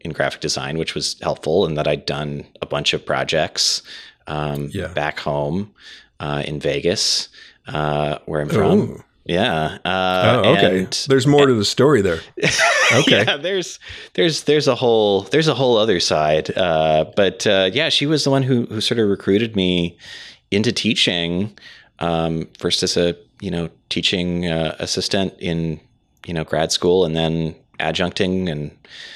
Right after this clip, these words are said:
Speaker 1: going through a couple fixed term contracts
Speaker 2: Okay.
Speaker 1: before I, I ended up in this role.
Speaker 2: Yeah, it always seems to be like, um, an, an educator that you've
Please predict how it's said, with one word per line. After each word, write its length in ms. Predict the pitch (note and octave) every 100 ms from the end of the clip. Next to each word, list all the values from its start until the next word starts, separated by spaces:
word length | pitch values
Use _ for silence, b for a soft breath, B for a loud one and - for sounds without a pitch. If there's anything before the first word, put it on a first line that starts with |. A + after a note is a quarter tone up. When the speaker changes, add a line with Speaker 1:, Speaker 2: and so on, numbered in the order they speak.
| B B -
Speaker 1:
going 240 | D#2+ D#2+
through 160 | - E2+
a 60 |
couple 260 | - F2+ E2+
fixed 300 | - E2+ -
term 180 | E2+ D#2+
contracts 520 | E2+ E2 - E2 B2+
Speaker 2:
Okay. 40 | D2+
Speaker 1:
before 260 | - D#2+ D2+
I, 200 | D2 - - D#2
I 140 | D2+
ended 200 | D2 D2+
up 140 | D2
in 60 | D2
this 200 | C#2+ -
role. 460 | - - - - _ _ _ b b b b b b
Speaker 2:
Yeah, 220 | E3 F#3+
it 60 | F3
always 240 | G#3+ C#4+
seems 280 | - F#3 D#3
to 80 | B2+
be 320 | B2+ B2 A#2
like, 420 | G#2+ G#2+ G#2 -
um, 600 | G2+ F#2 F2 E2+ - - - - - - - _ _ _ _
an, 180 | B2+ G#2+ -
an 160 | C3 B2+
educator 580 | C3 C3+ C3 - C3 B2+ A2+
that 180 | G#2+
you've 320 | G#2+ G#2+ -